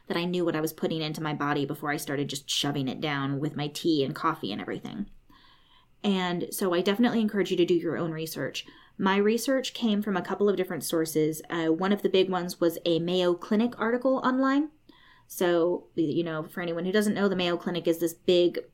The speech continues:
hospital that does a lot of research and things like that. And their website had an, a big article about artificial sweeteners and sugar substitutes. So that was a good source for me for some of the information I didn't already know, just from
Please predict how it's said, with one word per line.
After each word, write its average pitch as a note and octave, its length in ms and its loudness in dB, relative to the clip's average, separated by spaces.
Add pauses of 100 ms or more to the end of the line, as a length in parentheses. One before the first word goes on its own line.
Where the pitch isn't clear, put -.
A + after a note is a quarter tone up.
(240)
hospital E3 640 0
that E3 140 -2
does D#3+ 160 -2
a D3+ 40 -2
lot D3 160 0
of F3+ 120 -4
research G#3 460 0
and F3+ 120 -6
things E3+ 240 -6
like D3 200 -6
that. C3+ 300 -4 (720)
And F3+ 220 -2
their F3 160 2
website F#3 600 0
had D3 280 0
an, C3 140 -6 (100)
a E3 80 2
big F#3 380 4
article D#3+ 500 0
about D#3 380 -2
artificial D#3+ 500 2
sweeteners D3+ 480 0
and D3+ 120 -4
sugar D3+ 280 -4
substitutes. - 720 -4 (280)
So - 140 2
that F#3 160 4
was G#3 140 4
a G3 60 6
good F3+ 200 2
source F3 320 0
for F#3 160 -6
me E3+ 220 -4
for F#3 160 -4
some E3+ 180 -4
of D#3+ 120 -2
the D#3 100 0
information D#3 480 -6
I C#3+ 100 0
didn't F#3 320 0
already D3 340 -2
know, C#3 300 -2
just C#3 240 -6
from C#3+ 360 -8